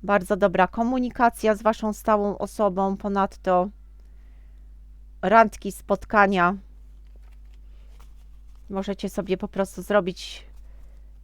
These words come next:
pójść w sensie na jakąś fajną randkę razem. Generalnie ogień, pasja, miłość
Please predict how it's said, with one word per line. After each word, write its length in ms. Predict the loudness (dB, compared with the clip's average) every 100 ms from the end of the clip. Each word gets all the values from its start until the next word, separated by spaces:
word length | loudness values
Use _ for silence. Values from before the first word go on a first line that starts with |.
| -20 -20 -12
pójść 380 | 0 0 0 -10
w 100 | -16
sensie 400 | 0 2 2 -2
na 120 | 0
jakąś 320 | 0 0 -6 0
fajną 340 | 0 2 2
randkę 340 | 2 2 0
razem. 600 | 6 6 6 2 2 -2 -6
Generalnie 680 | -4 2 6 8 6 4
ogień, 320 | 2 2 -4
pasja, 400 | 0 0 2 -2
miłość 680 | -2 0 2 0 -2 -16 -18